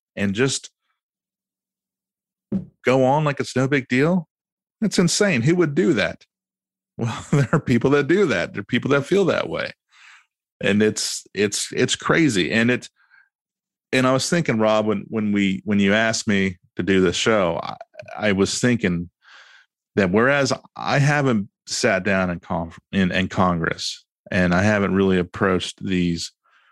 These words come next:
these representatives, um, I've, I've still been dealing with the headaches and the lies and the misleading and, and people just choosing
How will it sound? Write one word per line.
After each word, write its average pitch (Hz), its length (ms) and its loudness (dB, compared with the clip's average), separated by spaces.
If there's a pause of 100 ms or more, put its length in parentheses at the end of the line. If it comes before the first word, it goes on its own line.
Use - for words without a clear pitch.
(180)
these 95 140 2
representatives, 90 1080 0 (160)
um, 82 480 0 (1160)
I've, 104 260 0
I've 110 240 2
still 120 240 2
been 95 220 0
dealing 92 380 2
with 87 300 -2 (920)
the 95 120 2
headaches 95 520 0
and 95 100 -2
the 87 80 2
lies 87 500 2
and 90 120 -2
the 87 40 0
misleading 90 720 0
and, 85 240 -4
and 82 220 -4
people 98 280 0
just - 340 -4
choosing 95 520 0